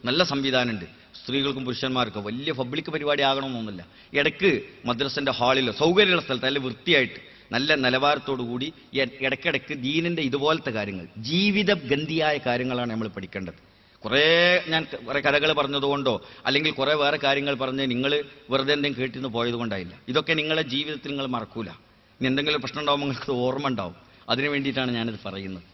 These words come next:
നിങ്ങൾ ഇതുപോലത്തെ കാര്യങ്ങൾ എല്ലാം റസൂലുള്ള ഒക്കെ പഠിപ്പിച്ചു തന്നിട്ടുണ്ട്. ഒന്നും ഒഴിവല്ല. ഒരു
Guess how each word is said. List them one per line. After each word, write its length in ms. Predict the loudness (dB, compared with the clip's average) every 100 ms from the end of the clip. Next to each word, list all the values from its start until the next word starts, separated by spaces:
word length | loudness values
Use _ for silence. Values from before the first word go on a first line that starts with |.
| _ _ _ _ -2
നിങ്ങൾ 300 | 4 4 4
ഇതുപോലത്തെ 600 | 0 0 2 2 2 -2 0
കാര്യങ്ങൾ 380 | 0 2 -2 -4 -8 -16 -18 -10 -6
എല്ലാം 460 | -4 -2 2 4 2 -2
റസൂലുള്ള 380 | -8 -4 -2 -2
ഒക്കെ 220 | -4 -6
പഠിപ്പിച്ചു 380 | -4 -4 -4 -4
തന്നിട്ടുണ്ട്. 360 | -6 -8 -16 -20 _ _ -4
ഒന്നും 320 | 0 2 6
ഒഴിവല്ല. 400 | 8 8 6 4 -2 -6 -18 -20 -20 _ 4
ഒരു 160 | 4